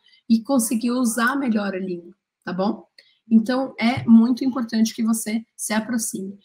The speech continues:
Você sabia que existem pontos negativos também de música? O que que acontece? Muitas vezes vocês acham que pra aprender, que, ah, pra aprender francês basta ficar, sei lá, ouvindo música, assistindo filmes,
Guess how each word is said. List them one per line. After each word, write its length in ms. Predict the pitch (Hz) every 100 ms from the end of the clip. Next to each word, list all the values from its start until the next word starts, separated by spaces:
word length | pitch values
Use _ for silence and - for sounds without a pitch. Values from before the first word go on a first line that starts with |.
| _ _
Você 140 | - -
sabia 200 | 233 240
que 120 | 220
existem 440 | 202 294 - 185
pontos 280 | 208 226 -
negativos 560 | 180 180 - 208 190 -
também 340 | 180 196 185
de 160 | 180 202
música? 380 | 202 190 -
O 40 | 185
que 120 | -
que 80 | 320
acontece? 600 | 330 262 208 170 - 202
Muitas 520 | 240 311 - 214 180
vezes 420 | 180 208 196 175
vocês 420 | 185 196 226 214
acham 380 | 180 185 196 220
que 100 | -
pra 200 | - 226
aprender, 540 | 240 247 208 196 202 -
que, 180 | - 226
ah, 200 | 254 220
pra 160 | 220
aprender 320 | 220 220 233 226
francês 440 | 240 226 233 247
basta 320 | 247 254 269
ficar, 360 | 233 - 269 233 _ _ -
sei 260 | - 320 440
lá, 280 | 277 262 240 - _
ouvindo 440 | 220 208 240 226
música, 520 | 226 208 233 233 - 226
assistindo 380 | - - 240
filmes, 520 | 220 - 220 226 -